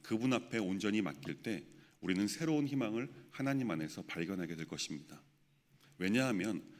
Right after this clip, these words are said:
하나님께서는요, 우리의 무거운 짐을 함께 지시며 우리의 연약함을 능력으로 바꾸시는 분이시기 때문에 그렇습니다.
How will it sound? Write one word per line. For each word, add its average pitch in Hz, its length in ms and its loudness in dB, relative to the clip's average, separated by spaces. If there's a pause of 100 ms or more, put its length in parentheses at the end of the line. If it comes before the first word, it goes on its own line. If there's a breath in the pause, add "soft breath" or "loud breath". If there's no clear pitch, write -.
(180 loud breath)
하나님께서는요, 104 960 0 (500 loud breath)
우리의 117 320 6
무거운 107 480 2
짐을 90 280 0
함께 151 420 0
지시며 90 540 0 (300 loud breath)
우리의 104 240 4
연약함을 101 760 0 (280 loud breath)
능력으로 123 600 4
바꾸시는 101 560 -4
분이시기 87 460 -4
때문에 98 260 -2
그렇습니다. 82 640 -8